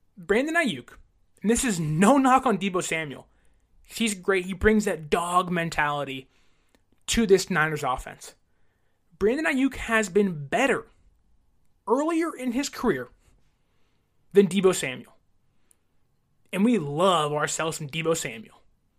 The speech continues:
That should not just make Niner fans excited, but that should scare opposing defenses.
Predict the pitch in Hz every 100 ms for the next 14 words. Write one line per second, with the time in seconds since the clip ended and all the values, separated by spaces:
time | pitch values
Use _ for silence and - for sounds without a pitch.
0 | _ _ _ _ _ 156 202 262 359 220
1 | 165 170 - _ _ _ - 165 - 180
2 | 170 - 165 160 151 165 175 175 175 160
3 | 147 147 139 170 196 _ _ _ _ _
4 | 175 156 202 254 - 294 214 - - -
5 | - 180 190 170 143 - _ _ _ _
6 | _ _ _ _ - 156 - 160 151 156
7 | 143 131 - - - - -